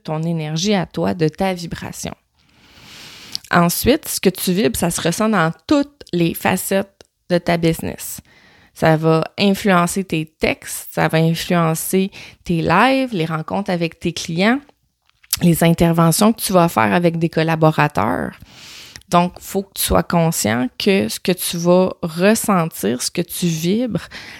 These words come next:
a un impact sur tout ce que tu crées. Et le troisième fait, en fait, c'est d'agir en conscience pour modifier ton énergie.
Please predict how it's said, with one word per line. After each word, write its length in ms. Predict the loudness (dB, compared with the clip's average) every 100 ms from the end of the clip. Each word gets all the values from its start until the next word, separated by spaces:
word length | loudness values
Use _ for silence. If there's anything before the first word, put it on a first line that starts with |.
| -20 -20 _
a 260 | 2 4 4
un 240 | 2 4
impact 720 | 2 2 0 -2 -2 -4 -18 -20 _
sur 840 | -16 -8 0 2 4 2 -2 -6 -18 _ _ _ _
tout 200 | 2 4
ce 140 | 2 -4
que 140 | -6
tu 220 | -6 -8 -12
crées. 300 | -8 -10 -12 _ _ _ _ -20 -20 _ _ _ -20 -20 -20 -20 -20 _ -20 _ _ _ _ 4
Et 100 | 6
le 160 | 6 4
troisième 680 | 2 4 4 4 2 2 0
fait, 360 | 0 2 2 0
en 140 | -4
fait, 240 | -2 -4 -4
c'est 200 | -4 -2
d'agir 520 | 2 2 2 0 -2
en 80 | -2
conscience 600 | -2 -2 0 2 2 2
pour 160 | 0 2
modifier 520 | 2 2 -2 -4 -4
ton 200 | -4 -2
énergie. 800 | -2 -4 -6 -4 -2 0 -2